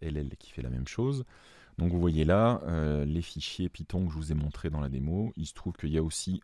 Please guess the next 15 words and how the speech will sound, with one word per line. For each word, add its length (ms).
un 320
sous-répertoire 720
Stream 280
Deck 300
qui 240
contient 460
en 80
fait 320
le, 360
le 180
petit 200
bout 140
de 60
code, 300
euh, 280